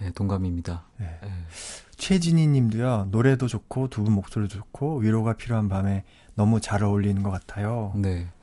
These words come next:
Speaker 1: 어, 이소라 씨의 이번 앨범에 대해서 좀 얘기하고 싶은데요.
Speaker 2: 네.
Speaker 1: 아, 뮤지션이, 아, 자신이 하고 싶은 음악 혹은 성향을 드러내는 것이
Speaker 2: 네.
Speaker 1: 대중들에게 어떻게 다가갈 수 있는지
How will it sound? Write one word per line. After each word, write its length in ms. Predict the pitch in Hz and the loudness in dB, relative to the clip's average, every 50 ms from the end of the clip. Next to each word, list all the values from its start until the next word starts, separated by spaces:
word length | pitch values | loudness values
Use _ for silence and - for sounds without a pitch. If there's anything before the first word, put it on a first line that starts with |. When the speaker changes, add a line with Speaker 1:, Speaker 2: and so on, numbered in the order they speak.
| - - - - - - - - - - _ _ | -20 -20 -20 -20 -20 -20 -20 -20 -20 -20 _ _
Speaker 1:
어, 180 | - 104 98 101 | -4 -2 0 0
이소라 260 | 107 104 - 156 170 | 0 0 2 2 2
씨의 600 | 170 - - - 180 175 170 170 165 165 170 165 | 2 0 -4 -2 0 2 2 4 4 4 6 6
이번 220 | 139 120 139 135 123 | 6 6 6 6 6
앨범에 300 | 113 110 120 113 113 101 | 6 6 4 4 4 4
대해서 200 | 104 95 - 104 | 2 0 0 -2
좀 160 | 95 - 98 90 | -2 -2 0 0
얘기하고 260 | 90 85 101 95 87 | 0 0 0 -2 -2
싶은데요. 560 | 85 - - - 92 85 82 82 82 85 87 87 | -4 -8 -8 -8 -6 -4 -4 -4 -4 -6 -2 -2
Speaker 2:
네. 380 | 104 95 90 90 90 90 87 92 95 - - _ - | 0 0 0 -2 -2 -4 -6 -8 -10 -14 -20 _ -10
Speaker 1:
아, 440 | - 92 90 90 90 90 90 90 90 92 | -6 -4 -2 -2 -2 -2 -2 -2 -2 0
뮤지션이, 560 | 101 104 107 104 107 98 87 87 87 82 82 - - - - - _ _ _ _ - - | 0 -2 0 0 0 2 2 2 0 -2 -4 -8 -16 -20 -20 -20 _ _ _ _ -18 -10
아, 420 | - 90 87 90 92 95 92 - - - | -6 -4 -2 -2 -2 -4 -6 -6 -8 -8
자신이 320 | - - 90 - - 110 | -6 -6 -4 0 0 2
하고 160 | 110 123 143 | 2 2 2
싶은 480 | 139 - - - _ - 139 139 139 - - _ - | 0 -2 -4 -12 _ -2 0 0 0 -2 -6 _ -2
음악 500 | 104 101 101 95 90 87 85 87 90 - - _ _ _ - _ _ _ _ _ _ _ - | 0 2 4 2 2 0 -2 -4 -6 -10 -12 _ _ _ -20 _ _ _ _ _ _ _ -2
혹은 180 | 123 117 117 | 2 2 2
성향을 400 | 110 - 156 156 147 131 110 101 | 2 2 2 4 4 4 4 2
드러내는 400 | 90 - 101 98 92 90 82 87 | 2 2 2 2 2 2 2 0
것이 440 | 82 85 80 - - 90 90 85 82 - | -2 -2 -6 -6 -6 -6 -6 -6 -8 -6
Speaker 2:
네. 440 | - 104 92 90 92 92 90 92 107 | -4 -4 -4 -2 -4 -6 -6 -8 -6
Speaker 1:
대중들에게 480 | 107 104 98 107 101 101 95 92 90 95 | -4 -2 0 0 2 2 0 2 0 0
어떻게 800 | 87 - 90 90 - - 110 107 - - - 127 135 135 143 143 _ - - - _ - | 0 0 -2 -4 -2 -2 -2 -2 -2 -2 -2 -2 0 0 -2 -6 _ -20 -20 -20 _ -18
다가갈 320 | - - 98 95 101 107 98 | -10 -4 -2 2 4 4 2
수 160 | - - 101 | 2 0 -2
있는지 480 | 95 92 92 90 82 - 90 87 85 | 0 0 0 0 -2 -4 -6 -8 -8